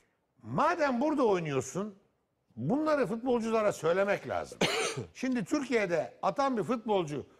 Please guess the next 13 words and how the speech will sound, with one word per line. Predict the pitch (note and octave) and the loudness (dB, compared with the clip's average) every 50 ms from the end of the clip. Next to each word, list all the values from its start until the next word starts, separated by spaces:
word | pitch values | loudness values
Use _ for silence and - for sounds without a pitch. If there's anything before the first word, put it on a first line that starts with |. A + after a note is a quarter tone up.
| _ _ | _ _
şu | - - B3+ | -2 2 4
hareketi | C#4+ C#4+ C4 A#3 G3+ G3+ F#3 E3 E3 | 4 4 4 2 2 0 -2 -2 -4
tribüne | C#3 G3+ A#3 A3 G#3 G3+ F3+ D3 | -4 -2 -2 0 0 0 0 0
bir | D#3+ | 2
yaparsa | G#3+ B3 A3+ - D#3+ E3+ D#3+ - - B2 C3+ D#3+ - | 2 2 2 2 0 -2 -2 -2 -4 -4 -4 -4 -2
ortalık | E3+ F3 F3 - D#3 D3+ E3 D#3+ | -2 -2 -2 -2 -4 -6 -6 -6
karışır. | - C3+ A2+ F#2+ - - - - _ _ _ _ _ _ _ _ _ _ _ _ _ _ _ _ _ _ _ | -8 -8 -8 -8 -12 -16 -18 -20 _ _ _ _ _ _ _ _ _ _ _ _ _ _ _ _ _ _ _
Çünkü | - G3+ G#3+ F3+ - G#3+ G#3 | -6 -6 -6 -4 -4 -2 -2
bu | B3+ C4 G#3 | -2 0 2
başka | F#3+ F3 - - C4+ D4+ | 2 0 2 0 0 2
manaya | D#4+ D4+ C4+ A#3 G3 D3 A#2 G2+ F2+ | 2 4 2 2 2 0 0 -2 -2
geliyor | E2 D#2+ E2 D2+ D2 D2 C#2 C2+ | -4 -4 -8 -8 -6 -8 -8 -8
bizde. | C2+ B1 A#1 C2+ | -10 -16 -18 -20